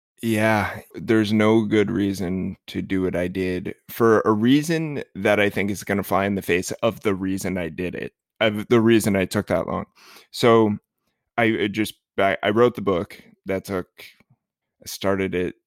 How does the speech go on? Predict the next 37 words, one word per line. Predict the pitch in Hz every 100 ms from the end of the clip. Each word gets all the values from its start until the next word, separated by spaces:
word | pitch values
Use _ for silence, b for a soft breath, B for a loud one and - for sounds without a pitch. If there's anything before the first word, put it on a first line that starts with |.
| -
two | -
years | 95 92 90
ago, | 92 85 82
but | 90 78
I, | 80 -
in | 110 104 -
earnest, | 90 87 78 - -
probably | 87 71 76 76 -
eight | 98 -
months | 80 - - - _ _ _
to | -
write | - -
the | -
book. | - 80 - _ b b b b -
And | 104
then | 104 98 95
started | - 139 160
writing | 131 123 117
the | 101
book | 92 90 - 104
or | 107
ripping | 101 101 104 101
the |
book | 85 92 95
apart | 78 87 71 -
towards | 104 90 87
the | 85
end | 87 87
of |
that | 87 85
period | 87 80 82
of | 80
time | 87 82 82 -
to | - 80 82 92 - _ _ -
unpack | 98 - 78 -
the | -
podcast. | - - - 90 80